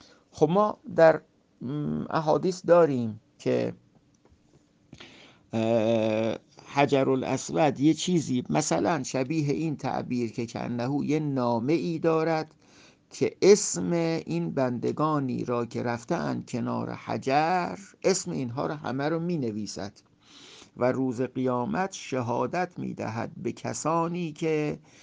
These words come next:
اه، خلاصه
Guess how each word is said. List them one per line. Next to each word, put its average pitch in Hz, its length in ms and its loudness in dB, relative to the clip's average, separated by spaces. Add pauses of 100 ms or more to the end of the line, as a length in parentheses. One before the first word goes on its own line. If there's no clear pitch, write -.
(340)
اه، 117 560 0 (640)
خلاصه 127 720 2